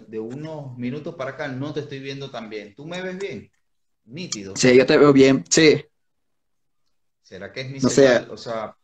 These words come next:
Speaker 1: te escucho perfecto, pero no te veo bien. Ahora no veo las portadas de los discos.
Speaker 2: Ah, no sé, no sé si los van los demás, si los pueden escribir ahí, pero bueno, pues, si no, acá se los pongo. Este fue el demo,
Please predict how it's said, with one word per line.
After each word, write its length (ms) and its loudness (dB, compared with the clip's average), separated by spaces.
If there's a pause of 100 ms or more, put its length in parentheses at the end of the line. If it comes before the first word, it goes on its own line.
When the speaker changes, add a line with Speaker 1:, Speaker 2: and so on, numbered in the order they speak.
(140)
Speaker 1:
te 140 -14
escucho 340 -12
perfecto, 540 -8
pero 220 -6
no 220 -10
te 100 -8
veo 220 -8
bien. 240 -8
Ahora 300 -8
no 140 -14
veo 220 -8
las 120 -12
portadas 460 -16
de 60 -14
los 80 -18
discos. 220 -18 (880)
Speaker 2:
Ah, 500 4
no 140 8
sé, 500 6
no 100 6
sé 120 6
si 100 8
los 160 6
van 160 6
los 160 6
demás, 380 2
si 80 -14
los 120 -14
pueden 200 4
escribir 420 2
ahí, 320 8
pero 420 2
bueno, 320 6
pues, 600 -4
si 180 -4
no, 80 4
acá 180 4
se 120 2
los 120 2
pongo. 300 6
Este 180 4
fue 180 4
el 120 8
demo, 500 6